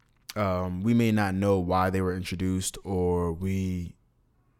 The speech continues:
you know, we don't, I think this season did a really good job of starting and ending a story rather than trying, rather than starting a story and trying to start another story, side story through it,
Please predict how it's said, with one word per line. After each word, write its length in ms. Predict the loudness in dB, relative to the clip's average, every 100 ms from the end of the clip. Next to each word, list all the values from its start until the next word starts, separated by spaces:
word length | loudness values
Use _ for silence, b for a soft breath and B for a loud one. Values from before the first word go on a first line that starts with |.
| _
you 80 | 0
know, 340 | 2 2 0 -6 -20 _ _ _ -2
we 140 | 2
don't, 240 | 4 2 -2 _ _ _ _ _ _ _ -4
I 60 |
think 220 | 0 0
this 160 | 2 0
season 460 | 2 2 2 2 2
did 180 | 0
a 40 | 2
really 200 | 0 0
good 180 | -2 0
job 380 | 0 0 -2 -6
of 360 | -6 -6 -8 -12 B B -10
starting 580 | -4 0 2 2 0 -2
and 100 | -8 -2
ending 320 | 0 0 0
a 80 | -2
story 460 | -2 -4 -6 -8 B B B
rather 240 | 0 2 2
than 160 | 0
trying, 680 | -2 0 2 2 0 -2 -6 _ -16 -4
rather 320 | 0 0 0
than 240 | -2 -6
starting 420 | -6 -2 0 0
a 60 | 0
story 640 | 0 2 2 2 0 -4 b b
and 140 | -10 -6
trying 480 | -2 -2 -2 -4
to 540 | -6 -4 -4 -4 -4 -6
start 320 | -4 -4 -4
another 320 | -4 -2 -2
story, 640 | -4 -4 -4 -2 -4 -8 -6
side 540 | -4 -2 -2 -2 -4
story 340 | -6 -6 -8 -8
through 360 | -4 -2 -2
it, 200 | -2 -6